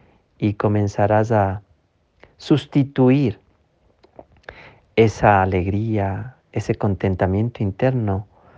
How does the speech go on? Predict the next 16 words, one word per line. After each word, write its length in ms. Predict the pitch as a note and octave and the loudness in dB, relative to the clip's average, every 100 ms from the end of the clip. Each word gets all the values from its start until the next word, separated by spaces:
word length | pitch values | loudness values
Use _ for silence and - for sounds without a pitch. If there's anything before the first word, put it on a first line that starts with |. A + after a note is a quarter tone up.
| _ _ _ - | _ _ _ 0
por 640 | F#2 F#2 F#2 F#2 G2 B2+ _ _ - | 4 4 4 2 0 -10 _ _ -6
ese 300 | G#2+ - A2 | -4 -2 -4
cinismo, 840 | - G#2 A2+ B2 A#2 G2 F2+ A2 _ _ _ - _ - | -2 0 2 0 0 0 -2 -4 _ _ _ -20 _ -4
ese 240 | - A2 | 0 0
cinismo 540 | A2 A2 A2 A2 A2 G2 | 0 0 0 0 0 0
de, 260 | F2+ G2+ - | 0 -2 -4
de 100 | G2+ | -2
protestar, 1040 | G#2 F#2+ F#2 - - E2+ E2 D#2+ - A2+ | 0 -2 -4 -10 -6 -4 -2 -4 -6 -8
de 200 | - - | -10 -4
reclamar, 880 | G2+ G2+ F#2+ E2 E2+ E2+ - B2 A2 | -4 0 0 -2 -2 -6 -6 -10 -12
de, 260 | - B2+ A#2 _ - - _ _ - | -12 -12 -14 _ -20 -20 _ _ -4
de 80 | G#2+ | -2
estar 300 | - A#2 G#2 | 4 4 4
en, 180 | F#2+ - - | 0 -4 -12
en 240 | A#2+ A2+ G#2 | -10 -6 -2
disgusto 960 | G#2 F#2 F2+ F2 G2 - - - - | 0 0 -2 -2 -4 -8 -10 -8 -10